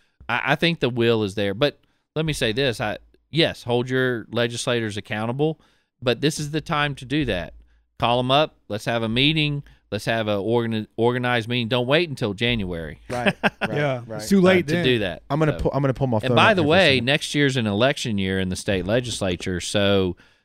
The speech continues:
Speaker 1: they, the legislators wanna make you happy.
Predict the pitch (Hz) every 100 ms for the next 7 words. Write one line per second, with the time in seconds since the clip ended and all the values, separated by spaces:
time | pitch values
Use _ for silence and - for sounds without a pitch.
0 | _ 98 104 95 _ _ 98 92 110 110
1 | 113 95 92 87 92 90 87 90 92 82
2 | 76 90 - -